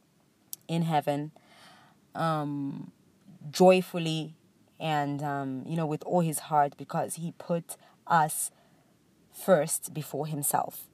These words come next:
So, um, you know, John seventeen, verse five, you know, this was the Lord's Prayer, and he prayed to God the Father, you know, um,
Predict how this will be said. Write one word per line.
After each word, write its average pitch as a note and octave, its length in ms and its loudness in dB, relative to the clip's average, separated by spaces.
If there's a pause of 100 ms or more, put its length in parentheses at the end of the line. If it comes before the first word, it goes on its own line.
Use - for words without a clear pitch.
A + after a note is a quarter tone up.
(380)
So, D#3 400 2
um, C#3 640 0 (920)
you F#3+ 80 0
know, F3+ 260 6 (1400)
John F#3+ 440 6
seventeen, E3+ 1000 2
verse D#3 220 -2
five, C3+ 460 4
you D#3+ 80 0
know, D#3+ 100 0
this D#3+ 240 -4
was D#3+ 120 0
the D#3 100 0
Lord's D#3 280 2
Prayer, - 460 -2 (100)
and C#3+ 440 -4
he E3+ 160 -2
prayed E3+ 340 0
to - 180 -6
God D3+ 360 0
the D3+ 80 -6
Father, D3 460 2
you D3+ 120 -6
know, D3 240 -4 (440)
um, C#3 680 -4